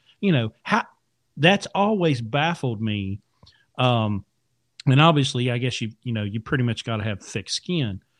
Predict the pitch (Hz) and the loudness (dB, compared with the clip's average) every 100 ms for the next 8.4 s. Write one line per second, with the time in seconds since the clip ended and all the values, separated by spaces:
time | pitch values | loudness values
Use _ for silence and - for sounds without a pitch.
0 | _ _ _ _ 139 120 - 175 190 196 | _ _ _ _ 0 0 2 2 4 2
1 | 170 143 131 127 143 151 143 131 _ _ | 0 -2 -2 -2 0 2 4 2 _ _
2 | _ - 165 120 - _ _ _ 123 147 | _ -6 -4 -6 -10 _ _ _ -2 0
3 | 190 - 131 - 117 190 - 170 143 117 | 0 0 -4 -6 0 0 2 2 2 4
4 | 151 156 - 110 110 110 107 - _ _ | 2 2 0 0 2 0 -2 -10 _ _
5 | _ _ 120 139 202 196 175 156 131 - | _ _ -2 2 2 4 4 2 -2 -2
6 | 220 240 180 151 127 139 131 127 123 - | 0 0 0 0 2 2 0 -2 -6 -4
7 | - 131 120 - - 107 - 139 131 117 | -2 0 0 -4 -6 -6 -2 -2 -2 -6
8 | - 104 101 - | -12 -12 -12 -14